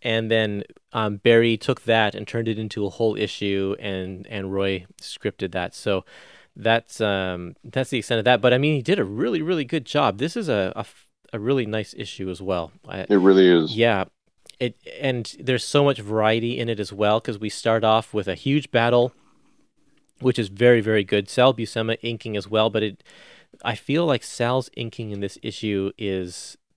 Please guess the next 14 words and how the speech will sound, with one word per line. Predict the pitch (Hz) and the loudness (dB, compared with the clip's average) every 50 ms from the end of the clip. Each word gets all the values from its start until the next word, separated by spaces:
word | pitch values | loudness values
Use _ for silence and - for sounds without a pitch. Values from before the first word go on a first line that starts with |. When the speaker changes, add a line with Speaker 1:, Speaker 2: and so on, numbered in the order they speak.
| _ 117 110 - | _ -20 -10 -4
Speaker 1:
different | - 180 190 - - 113 98 - - - - - | -2 -2 -2 -2 -4 -4 -4 -4 -6 -14 -20 -6
than | - 117 110 107 | -6 -4 -2 0
what | 110 - - | -2 -2 0
we've | 113 110 101 - - | -4 -4 -6 -6 -10
seen | - - - - 131 147 156 131 107 101 98 98 - - _ _ | -16 -14 -8 -6 -4 -4 -2 -4 -4 -6 -8 -10 -14 -16 _ _
in | 120 104 | -6 -4
the | 107 | 0
Speaker 2:
Mm-hmm. | 104 101 110 113 | 0 2 2 4
Speaker 1:
past. | 110 135 110 92 - - - - - _ | 4 4 2 0 -2 -10 -16 -18 -14 _
It, | - 110 98 - _ _ _ _ _ _ - - - _ _ _ _ - | -4 -4 -4 -4 _ _ _ _ _ _ -20 -20 -20 _ _ _ _ -10
I'm | 110 107 | -6 -2
not | 110 117 131 | -2 0 0
exactly | 139 - - 123 120 117 - - 113 101 | -2 -2 -2 -4 -4 -4 -4 -6 -8 -8
sure, | - - - - - 131 127 110 98 98 95 95 - | -6 -8 -14 -6 -2 0 2 4 4 2 0 -2 -4